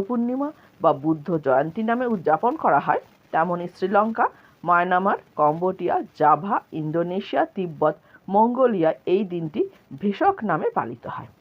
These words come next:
চন্দ্র ক্যালেন্ডার অনুসারে নির্ধারিত হয় বলে প্রতি বছর বুদ্ধ পূর্ণিমার দিন পাল্টে যায়। দু হাজার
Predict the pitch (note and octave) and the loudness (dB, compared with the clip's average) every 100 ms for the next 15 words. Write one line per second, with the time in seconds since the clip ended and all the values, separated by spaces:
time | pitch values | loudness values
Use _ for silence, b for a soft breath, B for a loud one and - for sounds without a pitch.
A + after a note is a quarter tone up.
0 | _ _ _ _ b b b b G3 G#3 | _ _ _ _ b b b b 2 4
1 | A#3 D#4+ A#3 E3+ D#3+ G3+ C4+ A#3 E3+ G#3 | 4 2 4 2 2 2 2 2 -2 -4
2 | G#3 G#3+ E3+ A3 G#3 G#3+ A3 E3+ D#3+ D#3 | -4 -4 -6 -4 -4 -2 -2 2 0 0
3 | G3 A#3 G#3+ A3+ D4+ D4+ A3 E3+ - F#3+ | -4 -2 0 0 -2 -2 0 0 0 -4
4 | E3+ D#3+ D3 D#3+ D#3+ D#3 D3 D#3+ D#3 C#3+ | -2 -6 -6 -10 -8 -8 -4 -4 -4 -8
5 | F#3+ - b b b - - - F#4 A#3+ | -8 -12 b b b 2 2 0 -4 -2
6 | - - _ _ _ _ _ _ _ _ | -6 -8 _ _ _ _ _ _ _ _
7 | _ _ _ _ _ - G#3+ C#4 D4+ G4 | _ _ _ _ _ -6 -2 -2 2 0